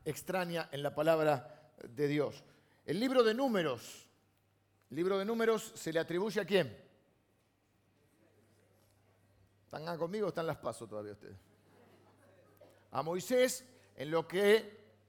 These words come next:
se lo conoce como el Pentateuco, los primeros cinco libros de la Biblia.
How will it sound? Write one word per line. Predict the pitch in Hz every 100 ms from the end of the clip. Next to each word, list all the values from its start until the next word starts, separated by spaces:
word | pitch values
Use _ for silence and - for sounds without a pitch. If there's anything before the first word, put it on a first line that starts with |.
| _
se | - 156
lo | 160
conoce | 165 185 220 208
como | 165 180 202
el | 190
Pentateuco, | - - 185 170 185 277 233 170 - 127 98 - - -
los | 117
primeros | 151 175 -
cinco | 202 190 180
libros | 185 185 170
de |
la | 160
Biblia. | 214 190 143 101